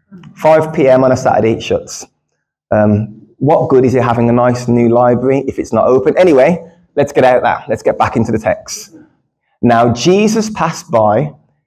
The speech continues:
Here he saw a man who was blind from birth. And his disciples asked him, saying, "Rabbi, who sinned, this man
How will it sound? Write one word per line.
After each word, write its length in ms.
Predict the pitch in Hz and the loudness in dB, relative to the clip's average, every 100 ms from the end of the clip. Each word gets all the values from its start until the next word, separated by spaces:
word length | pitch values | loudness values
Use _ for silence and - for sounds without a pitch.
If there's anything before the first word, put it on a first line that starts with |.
| - | -2
Here 240 | 151 160 | 2 2
he 100 | 165 | 2
saw 280 | - 151 165 | 0 0 0
a 120 | 170 | 2
man 600 | 113 107 110 107 - - _ _ - | 0 2 0 -4 -12 -20 _ _ -2
who 100 | 113 | 0
was 160 | 107 | 0
blind 560 | 107 117 120 120 120 120 | 0 0 2 2 0 0
from 220 | 107 110 | 0 2
birth. 480 | 104 110 110 - - _ _ _ _ _ | 2 0 -2 -12 -20 _ _ _ _ _
And 120 | 120 123 | 0 2
his 140 | 120 | 0
disciples 680 | 113 - 127 170 170 180 - 127 | -2 -2 0 0 0 -2 -2 -4
asked 320 | 143 - - | -6 -6 -4
him, 180 | 110 107 | 0 0
saying, 720 | 107 131 113 107 107 - - _ - | 2 2 2 0 -2 -10 -20 _ -4
"Rabbi, 560 | 120 175 147 107 101 - - _ _ - | 0 0 0 -2 -2 -8 -20 _ _ -2
who 180 | 175 208 | 0 0
sinned, 840 | - - 196 120 110 107 104 104 | -4 0 2 4 2 2 0 0
this 260 | 160 - - | 0 0 -2
man 400 | 127 113 123 | 0 0 -2